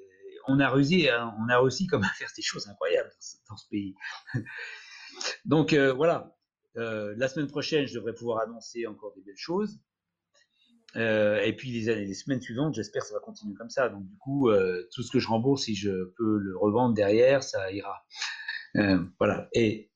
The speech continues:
et au final, au lieu d'avoir quatre mois pour vendre, j'aurai un an.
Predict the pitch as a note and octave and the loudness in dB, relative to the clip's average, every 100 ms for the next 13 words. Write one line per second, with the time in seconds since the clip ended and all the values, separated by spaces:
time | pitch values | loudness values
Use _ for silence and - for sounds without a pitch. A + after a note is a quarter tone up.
0 | - C#3+ D3 C#3 C#3 C3+ D#3 D#3+ A#2 - | 2 6 6 4 4 4 2 0 -6 -8
1 | B2 C3+ B2+ B2+ A#2+ - C3+ - C3+ B2 | -6 -4 -2 0 -2 -2 -8 -6 -6 -4
2 | A#2 C3 D3+ A#2 B2+ A#2+ A2 F#2 | -6 -4 -4 -4 -4 -4 -6 -8